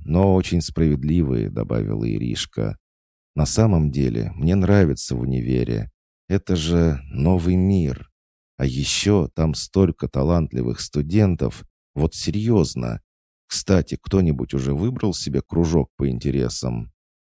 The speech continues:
«Пока не знаю», ответил я. «Мне сегодня предлагали вступить в кружок фехтования,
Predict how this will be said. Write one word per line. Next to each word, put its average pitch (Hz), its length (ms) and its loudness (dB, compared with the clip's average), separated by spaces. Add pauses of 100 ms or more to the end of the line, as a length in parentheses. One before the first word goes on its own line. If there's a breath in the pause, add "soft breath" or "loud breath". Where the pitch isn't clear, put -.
«Пока 76 340 -2
не 82 140 0
знаю», 62 580 -4
ответил 57 480 -6
я. 55 340 -6 (600)
«Мне 87 240 0
сегодня 92 500 0
предлагали 71 640 0
вступить 78 560 -4
в - 140 -12
кружок 71 480 -4
фехтования, 65 1080 -4